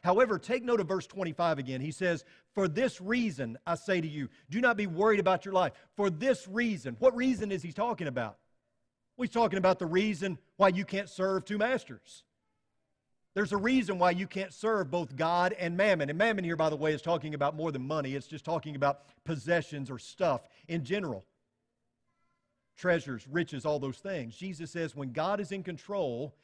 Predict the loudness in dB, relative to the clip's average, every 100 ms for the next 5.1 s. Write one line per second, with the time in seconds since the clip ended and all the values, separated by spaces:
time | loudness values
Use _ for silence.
0 | _ -4 -4 -4 -8 -6 0 0 0 -2
1 | 0 -2 -6 -10 -2 -2 -2 -6 -4 0
2 | 2 2 0 -8 _ _ -6 -4 -2 -2
3 | -2 -4 -6 -6 -4 -6 -4 -4 -6 -8
4 | -4 -4 -2 -4 -6 -2 2 4 2 0
5 | -2